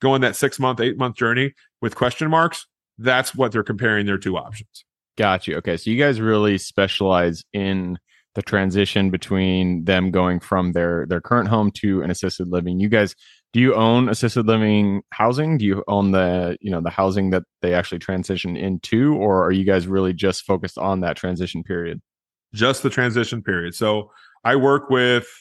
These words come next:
Speaker 1: thousands of communities nationwide. They trust us with their families because of our training. Um, but I do not own the bricks and sticks that they're moving into. I buy, I'm a hou-,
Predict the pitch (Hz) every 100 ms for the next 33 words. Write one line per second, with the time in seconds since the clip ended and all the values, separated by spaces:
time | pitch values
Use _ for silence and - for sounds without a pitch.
0 | _ _ _ _ - 127 135 147 135 135
1 | 120 - 123 127 127 113 117 117 107 120
2 | 143 160 - _ _ _ _ _ 107 101
3 | 143 131 135 - 127 131 107 120 120 123
4 | 117 110 123 113 104 98 - 113 127 127
5 | 123 _ _ _ _ - 107 101 101 92
6 | - _ 110 - 123 127 123 120 123 -
7 | 127 117 98 120 117 110 - 127 - 110
8 | 104 101 107 101 107 101 104 98 - 101
9 | 110 101 104 101 - - 247 160 - 139